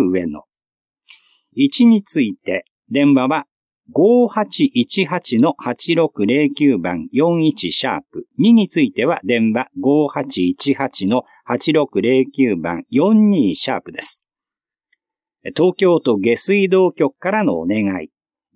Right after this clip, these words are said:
近年多く発生している集中豪雨などにより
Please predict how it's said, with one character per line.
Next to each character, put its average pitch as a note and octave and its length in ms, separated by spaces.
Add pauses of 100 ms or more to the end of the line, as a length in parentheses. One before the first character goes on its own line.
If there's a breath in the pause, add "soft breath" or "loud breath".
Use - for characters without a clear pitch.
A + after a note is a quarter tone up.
近 F3+ 220
年 C3+ 320
多 F#3 240
く C#3+ 160
発 - 260
生 C#3 220
し - 80
て C#3 120
い B2+ 120
る A#2+ 240
集 G3+ 320
中 G#3 300
豪 F#3+ 300
雨 C3+ 80
な C3 120
ど B2+ 100
に G#2+ 140
よ G2+ 140
り A#2+ 200